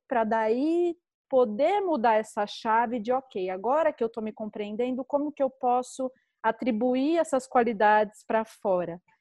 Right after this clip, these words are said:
Então, passei muito tempo muito autocentrada no preciso me trabalhar, preciso me entender, preciso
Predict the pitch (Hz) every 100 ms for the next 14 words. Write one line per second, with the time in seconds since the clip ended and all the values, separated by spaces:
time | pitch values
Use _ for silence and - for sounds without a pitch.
0 | _ - 202 214 214 220 - 226 226 240
1 | 247 - 233 233 254 240 220 220 220 240
2 | 330 311 233 220 - 220 220 208 214 220
3 | 214 - 214 220 208 202 196 175 165 208
4 | 233 226 220 196 196 190 190 175 170 208
5 | 226 233 202 - 214 208